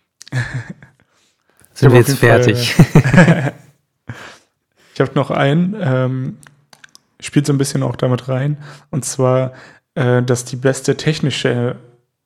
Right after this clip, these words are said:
Speaker 1: Lösung immer gewinnt. Oder dass die beste technische Lösung auch immer die beste Lösung ist.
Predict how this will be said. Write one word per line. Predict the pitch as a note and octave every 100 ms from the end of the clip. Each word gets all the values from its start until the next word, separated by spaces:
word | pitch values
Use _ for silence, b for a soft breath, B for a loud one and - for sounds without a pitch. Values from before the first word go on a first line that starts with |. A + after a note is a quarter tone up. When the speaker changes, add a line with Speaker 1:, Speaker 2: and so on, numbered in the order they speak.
| _ -
Speaker 1:
Lösung | C3 C3 C3 C#3+ E3 -
immer | - C3 B2
gewinnt. | A#2+ B2 A#2 - - _ _ _ _
Oder | D3 A2+ A2 _ _ _ -
dass | B2 - F3 b b b -
die |
beste | B2 C3 -
technische | - C#3 C#3 B2 C3
Lösung | B2+ C#3 C3+ C3
auch | - -
immer | C#3
die | B2
beste | B2 B2 -
Lösung | B2+ C3 B2 -
ist. | C#3+ -